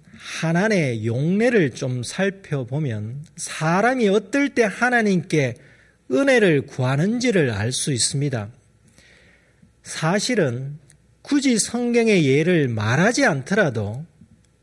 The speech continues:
충분히 예상할 수 있습니다. 그 이유는 성경에 나오는 인물이 하나님께 은혜를 구할 때나 우리가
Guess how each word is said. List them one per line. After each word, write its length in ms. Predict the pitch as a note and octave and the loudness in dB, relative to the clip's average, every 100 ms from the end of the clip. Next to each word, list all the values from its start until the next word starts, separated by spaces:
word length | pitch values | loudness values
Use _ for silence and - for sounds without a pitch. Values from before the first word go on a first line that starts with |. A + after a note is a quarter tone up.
| _ _ _ | _ _ _
충분히 800 | - C#4+ D4+ C#4+ B3 C#3+ G#2 A2 - - _ _ _ C3 | -10 -6 -2 0 0 0 -2 -10 -20 -20 _ _ _ -2
예상할 600 | A#2+ D3 D3 F3 E3 F3 | 0 0 0 -2 -2 -2
수 180 | - | -2
있습니다. 500 | A#2+ - D3+ C#3 B2 A2 | -2 -2 -2 -2 -4 -4
그 160 | A#3 | 0
이유는 580 | B3 A3+ A#3+ C#3 B2+ E3 - - - - - _ _ - | 2 4 2 0 -2 -8 -12 -20 -20 -20 -20 _ _ -8
성경에 760 | - - C#4 C#4+ C#4+ C#4 B3 | -6 -2 0 2 2 4 4
나오는 420 | F#3+ E3+ F#3 F3+ | 4 4 4 2
인물이 520 | F#3 G#3 G3+ F3 D3 | 0 0 2 2 2
하나님께 1040 | C3 - G#3+ A3 F#3+ E3 C3 D3 C3 A#2+ - A#3 | 0 -4 -2 0 0 -2 -2 -2 -4 -6 -8 -2
은혜를 460 | B3+ A3+ E3+ C#3 | 0 2 2 0
구할 420 | - B2+ C#3 G3+ | -4 -4 -2 0
때나 440 | G#3 D#3+ A2+ A2 A#2+ F3 | 0 -2 -2 -8 -8 -2
우리가 640 | D#3+ C4+ B3+ D#3 G2+ G#2 | 2 2 2 2 -2 -8